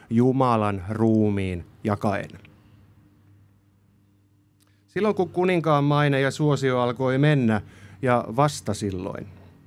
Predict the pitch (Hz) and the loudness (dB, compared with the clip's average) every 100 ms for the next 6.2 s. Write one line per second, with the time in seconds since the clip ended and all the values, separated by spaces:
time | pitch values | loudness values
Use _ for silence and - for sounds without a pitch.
0 | - - - - - 147 135 135 131 139 | -20 -20 -20 -20 -20 -4 2 2 2 0
1 | 123 147 139 131 123 143 139 123 113 110 | 0 2 2 2 2 0 2 0 -2 -2
2 | 127 117 107 107 - - 104 101 107 117 | -2 0 0 -2 -4 -4 -4 -4 -6 -2
3 | 117 110 107 - 107 107 107 107 101 107 | 0 0 -2 -2 -2 -2 -2 -2 -2 -2
4 | 120 - - 101 - 107 104 104 101 98 | -4 -6 -10 -10 -4 -2 0 -2 -4 -6
5 | 95 98 90 - 101 101 98 98 98 95 | -6 -8 -10 -4 0 0 0 -2 -4 -6
6 | 95 | -10